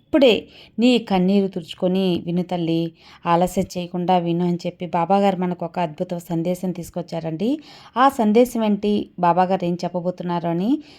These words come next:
మన సాయినాథుని మాటల్లోనే విందామా? బిడ్డ, నువ్వు ఒక్కతివే ఉన్నావని దిగులు పడుతూ ఉన్నావు కదా. ఎవరు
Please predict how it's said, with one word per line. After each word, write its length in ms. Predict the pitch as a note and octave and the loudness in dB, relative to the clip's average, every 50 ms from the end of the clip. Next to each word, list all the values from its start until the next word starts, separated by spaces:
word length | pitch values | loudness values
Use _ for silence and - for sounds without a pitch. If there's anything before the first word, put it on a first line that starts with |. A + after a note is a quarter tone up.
| _ _ - | _ _ -4
మన 160 | F#3+ F3+ E3+ | -2 -2 -2
సాయినాథుని 540 | E3+ - F3 E3+ F3 F3+ F3+ F3 F#3 F3+ F3+ | -2 0 2 2 2 2 0 0 -2 -4 -4
మాటల్లోనే 540 | F3 E3+ E3+ E3+ F3+ F#3 F#3 F3+ F3+ F#3 | -2 -2 -2 -2 -4 -4 -2 -2 -2 -2
విందామా? 520 | F3+ F3+ F3 E3+ F3+ F3+ F#3 A3+ C#4+ F4 F4+ - _ _ _ _ _ _ - | -2 -2 -2 -2 -2 -2 0 2 2 0 0 -2 _ _ _ _ _ _ -8
బిడ్డ, 200 | E3+ D#3+ D#3 F3+ F3+ G3 A#3+ D4+ F4+ - - - - - - - A#3+ | -6 -2 0 0 2 4 2 2 2 0 -6 -16 -20 -20 -6 2 4
నువ్వు 180 | C4 D4 D#4+ D#4 C4+ A3+ A3 | 6 8 8 8 8 6 6
ఒక్కతివే 500 | G#3+ G#3+ - C#4 C#4 C#4 - C4+ C#4 C4 A#3+ | 4 2 0 -4 -2 -2 2 4 6 6 6
ఉన్నావని 500 | G#3+ G#3+ G3+ G3+ G3+ G3+ G3+ F#3+ G3 F#3 | 4 2 2 4 4 4 4 2 0 0
దిగులు 260 | F3 F3+ F3 F#3+ F#3+ | -2 -4 -4 -6 -2
పడుతూ 340 | - G3+ F#3+ - - G3+ F#3+ | -2 -2 -2 -2 -4 -4 -2
ఉన్నావు 320 | F#3 F#3 F3+ F3+ F3+ F3+ | -2 -2 0 0 0 0
కదా. 380 | F3+ F3+ E3+ F#3 G#3 A#3+ C#4+ C#4+ - _ _ _ _ F3+ | -2 -2 0 0 0 0 -2 -4 -8 _ _ _ _ -2
ఎవరు 240 | E3+ D#3+ F3+ G#3 | 0 0 0 -2